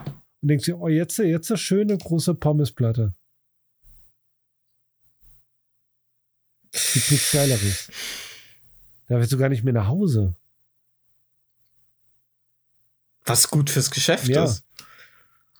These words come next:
Speaker 2: Ich würde auch sagen, Kneipe mit Schichtwechsel gar
Speaker 1: Mit
Speaker 2: nicht
Speaker 1: Schichtwechsel,
Speaker 2: zumachen.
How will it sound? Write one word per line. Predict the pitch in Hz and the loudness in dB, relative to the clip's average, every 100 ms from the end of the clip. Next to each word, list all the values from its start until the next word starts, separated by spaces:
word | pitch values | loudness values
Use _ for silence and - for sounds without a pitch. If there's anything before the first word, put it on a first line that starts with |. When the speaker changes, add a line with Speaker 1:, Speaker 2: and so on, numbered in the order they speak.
| _ _ _ - 269 _ _ _ _ _ _ _ _ _ _ _ _ _ - | _ _ _ -20 -20 _ _ _ _ _ _ _ _ _ _ _ _ _ -6
Speaker 2:
Ich | 135 135 | -2 -2
würde | 143 147 | -2 0
auch | 143 131 | 0 0
sagen, | - 127 131 131 | 0 0 0 -2
Kneipe | - 139 127 131 | -4 0 0 0
mit | 139 131 | 0 0
Schichtwechsel | 139 156 - 127 110 - 117 | 0 -2 -2 -2 -2 -2 -2
gar | 107 117 | 2 2
Speaker 1:
Mit | 120 | 2
Speaker 2:
nicht | |
Speaker 1:
Schichtwechsel, | - 160 175 | 2 2 2
Speaker 2:
zumachen. | 143 107 107 | 4 4 2